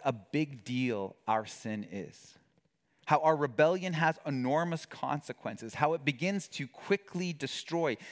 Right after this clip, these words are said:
each of those four relationships that we need to be healthy if we are going to flourish, if we are going to live the good life that we desire.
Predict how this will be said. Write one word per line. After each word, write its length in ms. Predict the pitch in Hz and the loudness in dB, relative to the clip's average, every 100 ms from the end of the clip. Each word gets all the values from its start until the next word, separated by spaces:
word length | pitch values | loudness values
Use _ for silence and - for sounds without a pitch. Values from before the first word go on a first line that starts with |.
| - - | -10 0
each 260 | 202 - | 0 2
of 140 | 202 151 | -2 0
those 220 | 165 - | -4 -4
four 320 | - 160 180 | -4 0 0
relationships 760 | 175 147 143 151 147 127 117 - | 0 0 0 -2 -6 -4 -4 -2
that 240 | 120 120 | -2 -2
we 240 | 120 170 185 | -4 -2 0
need 360 | 170 185 170 | 0 -2 -4
to 60 | 147 | -6
be 160 | 127 | -4
healthy 560 | 123 160 165 - 113 - 156 | -2 0 0 -2 -8 -6 -4
if 240 | 165 - | -4 -4
we 160 | 160 165 | -4 -2
are 100 | 143 | -2
going 300 | 120 135 143 | -4 -4 -4
to 140 | 135 | -8
flourish, 580 | - 139 123 90 - - - - - - _ _ _ | -6 -6 -4 -4 -8 -14 -20 -20 -20 -20 _ _ _
if 200 | 147 160 | 0 0
we 140 | 165 143 | 0 2
are 120 | 143 | 2
going 200 | 143 147 | 0 -2
to 120 | 131 | -2
live 440 | 113 123 165 139 117 | -2 0 -2 -2 -8
the 60 | |
good 300 | 104 143 135 | -6 -4 -2
life 380 | 117 120 123 - | -2 -2 -4 -8
that 140 | 110 | -8
we 160 | 104 107 | -6 -6
desire. 640 | 101 90 101 110 - - | -6 -6 -8 -8 -12 -18